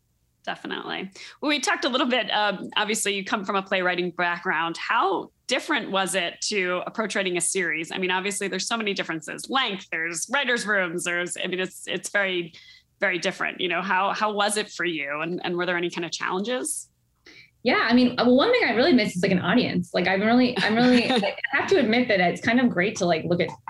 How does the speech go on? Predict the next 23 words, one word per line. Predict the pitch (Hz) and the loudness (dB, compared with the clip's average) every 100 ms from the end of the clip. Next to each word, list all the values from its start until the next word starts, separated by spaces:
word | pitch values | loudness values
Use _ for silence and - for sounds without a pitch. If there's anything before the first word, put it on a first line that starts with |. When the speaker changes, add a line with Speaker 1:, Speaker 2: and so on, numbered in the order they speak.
| - _ - | -18 _ -4
Speaker 2:
I, | 196 | 0
I, | 196 | 2
I | 240 - 233 | 2 2 4
feel | 302 | 4
like | 269 | 4
I | 226 | 2
have | 185 240 | 0 0
to | 240 | 0
sort | - 170 | 0 2
of, | |
like, | 175 170 | 2 0
see | - 202 202 | -2 2 4
how, | 185 | 4
what | 180 | 4
people | 190 | 6
are | 180 | 4
saying | 180 185 175 | 4 2 2
on | 170 | 2
Twitter, | 226 226 | 2 2
'cause | 180 | 2
I | 180 | 2
just | 202 | 2
miss | 202 196 233 - | 2 4 2 -2